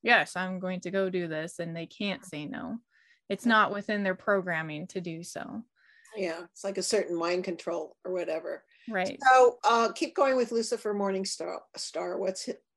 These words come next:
Speaker 2: what's, uh, 'cause he's a, he was the most favorite child.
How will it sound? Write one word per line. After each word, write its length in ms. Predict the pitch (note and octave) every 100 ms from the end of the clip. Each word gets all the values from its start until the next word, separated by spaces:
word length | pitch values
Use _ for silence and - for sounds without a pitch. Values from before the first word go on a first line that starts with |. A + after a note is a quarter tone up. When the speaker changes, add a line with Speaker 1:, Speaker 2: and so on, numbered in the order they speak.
| _
Speaker 2:
what's, 500 | G#3+ F#3+ F#3+ - - - -
uh, 240 | - - - - _ _ _ _ _
'cause 180 | - G#3
he's 220 | B3 G#3
a, 160 | G#3+ G3+ - -
he 120 | A#3
was 200 | G#3 G#3
the 80 | A3
most 260 | A3 A3
favorite 460 | A3 G#3 A3+ A3+ - _ _ _ -
child. 580 | G#3+ F3 D#3 F3+ G3